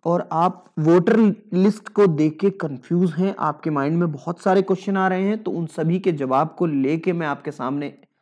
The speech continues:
हाजिर हुआ हूं। तो जैसे आप देख रहे हैं कि आप कितने वोट जोड़े गए हैं, कितने हटाए गए हैं, विलोपित सूची,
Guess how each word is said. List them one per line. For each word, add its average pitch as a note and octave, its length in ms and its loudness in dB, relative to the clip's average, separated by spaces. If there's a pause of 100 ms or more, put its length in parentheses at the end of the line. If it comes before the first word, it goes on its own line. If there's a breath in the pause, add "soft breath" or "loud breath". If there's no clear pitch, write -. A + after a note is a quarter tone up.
(140)
हाजिर C#3+ 280 -2
हुआ E3+ 200 -2
हूं। F#3 380 -10 (400 soft breath)
तो A#3 80 2
जैसे A#3+ 280 4
आप A3 100 6
देख E3+ 320 0
रहे G3+ 160 2
हैं A#3 180 0
कि A#3 240 -8
आप F3+ 300 -2
कितने F#3+ 280 0
वोट F3 260 2
जोड़े C#3+ 360 2
गए F3+ 200 0
हैं, G3 300 -6
कितने E3 280 -4
हटाए C#3 380 -4
गए D#3 120 -4
हैं, D#3 100 -6
विलोपित D#3+ 480 0
सूची, A3 500 -2